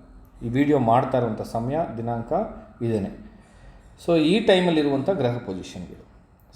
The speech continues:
So ನ್ಯಾಚುರಲ್ ಆಗಿ ಹೇಳಬೇಕು ಅಂತಂದರೆ ಎಲ್ಲರೂ ಈ, ಈಗ ಯಾರೆಲ್ಲ ಟ್ರೆಡಿಷನಲ್ ಅಸ್ಟ್ರಾಲಜಿನ ಫಾಲೋ ಮಾಡ್ತಾಯಿದ್ರು ಅವರೆಲ್ಲರೂ ಕೂಡ ಗೋಚಾರ ಫಲಗಳನ್ನು ಹೀಗೆ ಉಪಯೋಗಿಸ್ತಾ ಇರೋದು.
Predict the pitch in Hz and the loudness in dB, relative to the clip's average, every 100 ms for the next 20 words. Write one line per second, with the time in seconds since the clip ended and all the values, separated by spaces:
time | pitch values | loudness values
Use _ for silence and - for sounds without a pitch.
0 | - 165 151 196 - 208 202 190 156 147 | -4 0 2 2 2 0 4 2 2 -2
1 | 143 139 135 123 131 165 139 127 151 180 | -2 -4 -6 -6 -6 -4 -2 2 6 6
2 | 135 95 - - - - 127 120 120 120 | 4 -2 -10 -16 -20 -14 -10 -6 -6 -8
3 | - - 135 127 123 117 113 110 135 156 | -14 -16 -10 -4 0 0 2 4 4 4
4 | 160 185 202 160 - - 131 147 - 156 | 6 6 4 2 -6 -10 -6 -4 -2 -2
5 | 131 - 131 127 127 123 113 120 120 107 | -2 -2 -4 -2 -4 -2 -2 0 0 -2
6 | 101 87 87 214 - - - - - - | -2 -4 -4 -6 -8 -16 -20 -20 -6 2
7 | 147 147 170 208 180 - 143 165 214 - | 4 6 6 4 4 0 0 0 -2 -10
8 | - - - 120 127 160 160 180 170 139 | -18 -20 -18 -6 0 2 6 6 6 2
9 | 127 120 147 151 139 135 147 107 101 104 | 0 -2 -4 -4 -4 -2 -2 -4 -6 -8
10 | 92 - - - - - | -8 -12 -16 -18 -18 -20